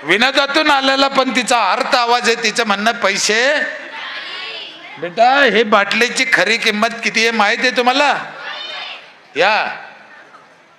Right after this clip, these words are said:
मी माझ्या मुलीची शपथ खाऊन सांगतो, हिची किंमत फक्त दहा पैसे आहे. किती?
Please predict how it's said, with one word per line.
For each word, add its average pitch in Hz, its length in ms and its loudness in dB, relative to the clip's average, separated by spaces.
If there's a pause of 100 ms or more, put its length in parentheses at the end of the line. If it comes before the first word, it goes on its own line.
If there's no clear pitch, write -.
(180)
मी 196 120 -2
माझ्या 190 280 0
मुलीची 190 420 -2
शपथ 185 280 -2 (120)
खाऊन 170 200 0
सांगतो, 175 280 -2
हिची 180 300 -2
किंमत 170 300 -2 (140)
फक्त 156 260 -4
दहा 156 240 0
पैसे 147 360 -4
आहे. 117 80 -2 (1500)
किती? 170 440 -4